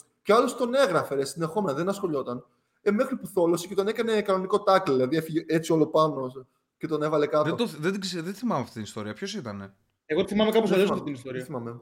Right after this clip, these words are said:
Speaker 2: Για πες, για πες, Κεφίνα. Πώς αλλιώς τη
Speaker 3: Δεν θυμάμαι
Speaker 2: θυμάσαι;
Speaker 3: ακριβώς, αλλά, ε, δεν θυμάμαι ότι του έκανε, του μίλαγε τόση
Speaker 2: Εγώ
Speaker 3: ώρα.
Speaker 2: ξέρω,
Speaker 3: Νομίζω
Speaker 2: ξέρω
Speaker 3: είχε, είχε να κάνει με μια κοπέλα. Μίλησε στην κοπέλα του και κάτι τον χτύπησε.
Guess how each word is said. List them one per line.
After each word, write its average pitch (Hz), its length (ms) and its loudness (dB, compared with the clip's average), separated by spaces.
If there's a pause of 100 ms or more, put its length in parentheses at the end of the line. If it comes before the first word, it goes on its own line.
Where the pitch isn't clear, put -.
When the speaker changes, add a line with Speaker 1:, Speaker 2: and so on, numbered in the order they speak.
Speaker 2:
Για 135 120 -4
πες, 143 260 -8
για 139 160 -6
πες, 143 120 -14
Κεφίνα. 160 380 -16 (1700)
Πώς 147 140 -14
αλλιώς 117 220 -6
τη - 60 -16
Speaker 3:
Δεν 190 100 -2
θυμάμαι 226 180 -2
Speaker 2:
θυμάσαι; 135 200 -4
Speaker 3:
ακριβώς, 143 200 -2 (180)
αλλά, 160 140 2
ε, 151 360 2
δεν 165 140 2
θυμάμαι 196 300 4
ότι 135 340 0
του 135 460 -2
έκανε, 131 720 0 (340)
του 147 120 2
μίλαγε 147 240 8
τόση 139 160 4
Speaker 2:
Εγώ 135 140 4
Speaker 3:
ώρα. 135 80 4
Speaker 2:
ξέρω, 170 300 4 (520)
Speaker 3:
Νομίζω 170 260 10
Speaker 2:
ξέρω 180 160 8
Speaker 3:
είχε, 214 240 12
είχε 180 140 12
να 202 100 12
κάνει 202 240 12
με 208 80 8
μια 208 140 10
κοπέλα. 190 440 8
Μίλησε 151 320 0
στην - 140 -12
κοπέλα 151 460 2
του 135 400 -6
και 135 120 -6
κάτι 139 680 -6 (300)
τον 127 160 -8
χτύπησε. 143 320 -2